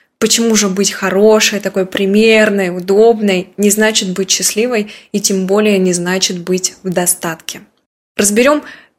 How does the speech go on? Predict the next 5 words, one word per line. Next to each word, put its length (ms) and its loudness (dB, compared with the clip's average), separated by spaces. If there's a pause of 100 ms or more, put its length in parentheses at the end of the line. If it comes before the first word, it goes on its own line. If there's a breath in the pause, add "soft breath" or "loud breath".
пять 400 0 (220)
наиболее 840 2 (120)
очевидных 960 0
причин 680 0 (1120)
и 680 2